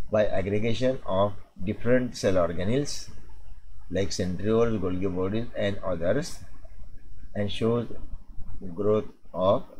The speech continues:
the substance. The endoplasmic reticulum, one of the cell organelle in young oocytes, is in the form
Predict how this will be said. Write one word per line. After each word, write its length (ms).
the 80
substance. 760
The 140
endoplasmic 720
reticulum, 760
one 280
of 260
the 80
cell 160
organelle 580
in 160
young 300
oocytes, 680
is 280
in 200
the 80
form 500